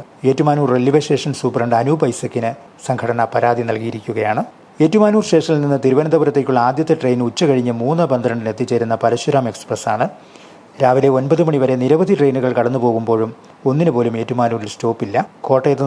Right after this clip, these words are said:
നിന്നും തിരുവനന്തപുരത്തേക്കുള്ള ട്രെയിനുകളിൽ യാത്ര ചെയ്യുന്നവരിൽ ഏറിയ പങ്കും ഏറ്റുമാനൂർ പരിസര നിവാസികളാണ്. സംസ്ഥാനത്തിനകത്ത് മാത്രം സർവീസ് നടത്തുന്ന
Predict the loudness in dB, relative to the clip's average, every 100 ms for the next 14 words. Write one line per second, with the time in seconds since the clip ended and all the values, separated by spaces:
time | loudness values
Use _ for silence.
0 | -2 -2 -6 -12 -2 0 2 2 2 2
1 | 0 0 2 2 0 0 0 0 2 2
2 | 2 2 2 2 2 0 0 0 2 0
3 | -2 -2 -4 -2 0 0 0 0 -4 -2
4 | -2 0 0 0 0 0 0 0 -2 -6
5 | -20 -20 -20 -20 -20 -6 -4 0 0 2
6 | 2 2 2 2 2 0 0 0 0 -2
7 | -2 0 0